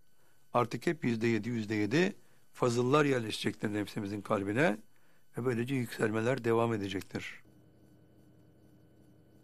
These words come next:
İkinci defa yüzde yedi nur birikimi, nefsi levvame,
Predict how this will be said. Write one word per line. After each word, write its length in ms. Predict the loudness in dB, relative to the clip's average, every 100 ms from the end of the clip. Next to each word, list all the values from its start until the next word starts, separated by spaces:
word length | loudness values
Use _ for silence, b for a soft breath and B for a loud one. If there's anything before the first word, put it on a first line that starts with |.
| -20 -20 -16 -4
İkinci 460 | -4 0 0 2 4
defa 540 | 4 6 6 6 4 -2 -20 -14
yüzde 400 | -6 -2 -2 0
yedi 540 | 0 0 0 0 0 -2 -8 -20 b b b b -20 -20 -10
nur 320 | -2 -2 0 -2
birikimi, 600 | -4 -4 -6 -4 -4 -4 -10 -20 -20 -20 -20 -20 -20 -20 -20 -20 -20 -20 -20 -20 -20 -20 -20 -10 0
nefsi 440 | 2 2 -2 0
levvame, 640 | 2 2 -2 0 2 2